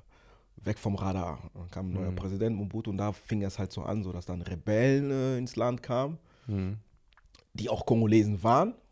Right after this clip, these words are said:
Speaker 2: Mhm.
Speaker 1: ne, wurden halt finanziert von irgendwelchen anderen, äh, ähm, Machtmächte, sag ich mal. Und dann hast du halt das Problem, du bist, du bist das Volk, hast nicht so viel zu melden, kriegst natürlich
Speaker 2: Mhm.
Speaker 1: nicht vieles mit.
Speaker 2: Hängst genau zwischen den Fronten im
Speaker 1: Hängst
Speaker 2: Grunde.
Speaker 1: zwischen den Fronten, ne, man wird, dann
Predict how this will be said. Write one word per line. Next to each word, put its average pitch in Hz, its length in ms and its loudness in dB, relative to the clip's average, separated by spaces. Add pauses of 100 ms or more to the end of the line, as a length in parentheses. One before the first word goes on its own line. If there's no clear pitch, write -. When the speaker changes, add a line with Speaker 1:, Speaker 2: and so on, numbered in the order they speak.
(120)
Speaker 2:
Mhm. 101 200 0
Speaker 1:
ne, 160 340 -4 (520)
wurden 107 180 -2
halt 95 180 -4
finanziert 98 520 -4
von 127 280 -8
irgendwelchen 120 500 -6
anderen, 123 340 -4
äh, 117 340 -6 (540)
ähm, 110 460 -2 (920)
Machtmächte, 113 1200 2
sag 120 120 6
ich 117 100 0
mal. 131 180 0 (1200)
Und 95 60 -10
dann 101 200 -4
hast 135 120 -2
du - 20 6
halt 107 120 2
das 101 100 -6
Problem, 117 280 0
du 95 80 -2
bist, - 260 -14
du 95 60 -10
bist 90 140 -8
das 98 100 -6
Volk, 123 300 2
hast - 180 -6
nicht 104 140 -10
so - 80 -18
viel 104 100 -6
zu - 100 -10
melden, 113 280 -2
kriegst - 180 -10
natürlich 101 280 -4
Speaker 2:
Mhm. 95 40 0
Speaker 1:
nicht 101 140 -4
vieles - 320 -8
mit. - 220 -8 (180)
Speaker 2:
Hängst 120 260 4
genau 131 260 6
zwischen - 320 -4
den 110 120 4
Fronten 117 380 2
im 90 80 2
Speaker 1:
Hängst 92 120 0
Speaker 2:
Grunde. 95 160 2
Speaker 1:
zwischen 95 140 -2
den 101 60 -4
Fronten, 151 720 -4
ne, 139 180 2
man 113 160 2
wird, 117 200 -4
dann 104 480 -2